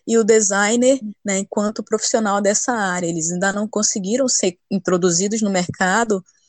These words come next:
na maior indústria que nós temos, né, na maior, no maior polo industrial que nós temos aqui na Amazônia. Então, uma dificuldade deles lá que estão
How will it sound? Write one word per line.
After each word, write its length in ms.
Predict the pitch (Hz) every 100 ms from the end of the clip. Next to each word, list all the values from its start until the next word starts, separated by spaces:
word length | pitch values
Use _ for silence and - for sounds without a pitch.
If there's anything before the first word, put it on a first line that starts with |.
| _ _ -
na 380 | 196 185 180 180
maior 340 | 185 185 202
indústria 460 | 254 220 208 247 240
que 100 | 233
nós 160 | 220
temos, 400 | - 214 208 220
né, 140 | 175 180
na 100 | 185
maior, 420 | 175 175 208 220 -
no 140 | 190
maior 240 | 185 180 208
polo 160 | - 202
industrial 520 | 220 208 - 208 196
que 80 | 202
nós 160 | 208 -
temos 240 | 220 208
aqui 220 | 208 -
na 100 | 208
Amazônia. 560 | 208 233 214 190 180 160 - - - - -
Então, 560 | 185 - 180 180 175 -
uma 180 | - 220
dificuldade 640 | 214 - - 202 202 202
deles 460 | 202 185 196 240 247
lá 460 | 202 180 185 220 262
que 380 | - 240 233 226
estão 540 | 190 - - 185 190